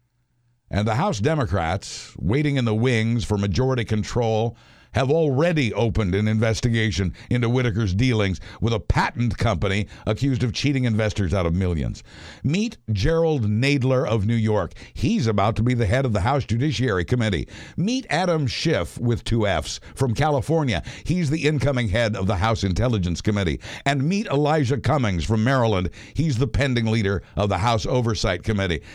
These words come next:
Nadler, Schiff, and Cummings have together fired off seven letters asking for information on Whitaker's involvement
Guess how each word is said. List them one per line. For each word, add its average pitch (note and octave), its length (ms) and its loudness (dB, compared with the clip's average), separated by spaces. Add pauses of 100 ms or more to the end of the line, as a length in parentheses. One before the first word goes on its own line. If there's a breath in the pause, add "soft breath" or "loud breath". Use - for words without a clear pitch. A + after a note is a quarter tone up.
(120 loud breath)
Nadler, B2+ 580 0
Schiff, D3 440 -2
and A#2+ 220 -2
Cummings A#2 340 0
have C3+ 320 0
together C#3+ 560 0 (480 soft breath)
fired E3 380 2
off C3 240 2
seven E3 400 0
letters A2+ 440 -2 (320 soft breath)
asking C3 400 0
for C#3+ 160 0
information C3 520 0
on G#2+ 180 0
Whitaker's C3+ 380 0
involvement A#2 600 0